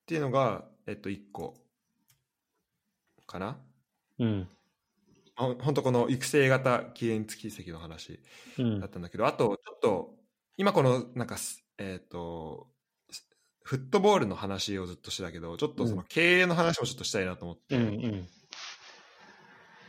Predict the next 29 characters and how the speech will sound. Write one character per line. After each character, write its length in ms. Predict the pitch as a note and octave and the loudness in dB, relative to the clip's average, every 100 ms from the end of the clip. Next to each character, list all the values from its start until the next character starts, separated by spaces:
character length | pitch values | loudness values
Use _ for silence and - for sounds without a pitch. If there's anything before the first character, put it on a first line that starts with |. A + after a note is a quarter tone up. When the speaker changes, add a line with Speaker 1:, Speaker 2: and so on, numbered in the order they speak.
| - - - - | -20 -20 -10 0
Speaker 1:
で、 760 | A2 G#2+ G#2 G2+ G2 F#2+ F2+ - _ _ _ _ _ _ _ _ _ _ _ _ | 2 2 0 -2 -6 -8 -10 -14 _ _ _ _ _ _ _ _ _ _ _ _
ま 200 | - C3 | 2 4
あ、 40 | A#2 | 4
二 140 | B2 | 2
千 300 | C3 G#3 F3 | 2 4 4
二 100 | C3+ | 4
十 220 | A#2+ C#3+ | 6 6
年 220 | B2 G2+ F#2+ | 6 2 0
は、 260 | G2 F#2 | 0 0
ま 80 | F#2+ | -2
あ、 20 | |
コ 180 | - E3+ | 0 4
ロ 120 | D3 | 4
ナ 120 | G#2+ | 4
で 120 | E2+ E2 | -2 -6
さ、 320 | F#2 E2 D#2 - _ _ _ _ | -8 -8 -10 -16 _ _ _ _
Speaker 2:
う 60 | B2 | -2
ん。 120 | G#2 F#2 - _ _ | -2 -4 -12 _ _
Speaker 1:
ま 40 | A2 | -2
あ、 20 | |
四 220 | A#2+ C#3 | 2 4
ヶ 100 | E3+ | 4
月 220 | D3 C3 | 4 4
試 220 | - A2+ G2+ | 0 0 0
合 200 | F#2+ F#2+ | 0 -4
中 200 | - G2 | -4 -4
断 300 | F#2+ G2+ F#2 | -4 -6 -6
し 120 | - | -6
て、 400 | G#2 F2+ D2+ | -4 -4 -8